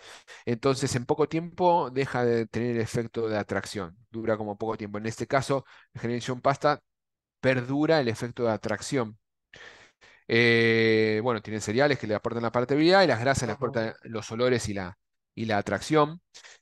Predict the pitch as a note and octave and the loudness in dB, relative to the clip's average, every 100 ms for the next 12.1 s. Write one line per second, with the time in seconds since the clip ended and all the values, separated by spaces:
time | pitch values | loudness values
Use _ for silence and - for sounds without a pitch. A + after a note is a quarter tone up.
0 | _ - A2+ A2+ A2 A2 A2 G#2+ G#2+ G#2 | _ -2 0 2 2 2 2 2 0 -6
1 | G#2+ G#2 B2 A#2+ A2 G#2 G2+ G2 - _ | -10 -10 -2 0 2 2 2 -2 -6 _
2 | _ _ _ _ - G#2+ - G#2+ G2 - | _ _ _ _ -14 -12 -10 -10 -8 -8
3 | - F#2 F#2 G2+ G#2 G2+ G2+ F#2+ G2 F2+ | -6 -8 -8 -8 -6 -6 -8 -12 -12 -12
4 | G2+ _ - G2+ A2+ D#3+ D#3+ C3+ G#2+ G2+ | -18 _ -18 -10 -2 0 2 0 -2 -10
5 | G2+ F#2+ G2+ G2+ G2+ - C3 B2 G#2 G2 | -6 -6 -6 -8 -4 -2 0 -2 -4 -8
6 | G#2 G#2 G2 G2 G#2 A#2+ E3+ E3 D#3 D#3 | -8 -10 -12 -14 -10 2 2 2 -2 -6
7 | _ - - _ _ _ _ _ _ - | _ -20 -20 _ _ _ _ _ _ -2
8 | B2+ A#2+ G2 G#2+ C3 D#3 C3+ C#3 - A2+ | 0 2 0 -4 0 0 0 -8 -12 -10
9 | G#2+ G#2+ C#3+ B2+ B2+ A#2 G#2+ A#2 A2 G#2 | -6 -2 -2 0 -4 -2 0 0 0 0
10 | G#2 A2+ G#2 - G2+ G2+ _ - A#2 C#3 | 2 2 0 -2 -8 -8 _ -8 -6 -2
11 | C3+ B2 G#2+ - G2+ G#2+ C#3+ C3 A#2 C3 | 0 0 -2 -8 -6 -6 -4 -4 -4 -8